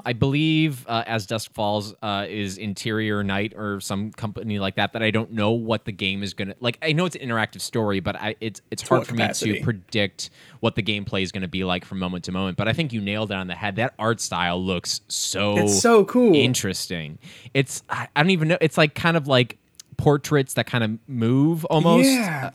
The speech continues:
Speaker 1: Uh, it's, it's, it's really cool. And I think sometimes with an art style, that can really draw me into a game,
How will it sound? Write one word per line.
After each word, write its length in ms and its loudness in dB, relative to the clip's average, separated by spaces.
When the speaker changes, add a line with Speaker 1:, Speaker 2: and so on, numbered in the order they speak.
Speaker 1:
Uh, 120 -12
it's, 400 0
it's, 320 -2
it's 260 0
really 240 6
cool. 360 0
And 80 0
I 80 0
think 260 -4
sometimes 380 -2
with 100 0
an 60 2
art 200 0
style, 440 0
that 180 0
can 160 0
really 220 2
draw 260 0
me 140 -2
into 200 -6
a 60 -4
game, 480 -2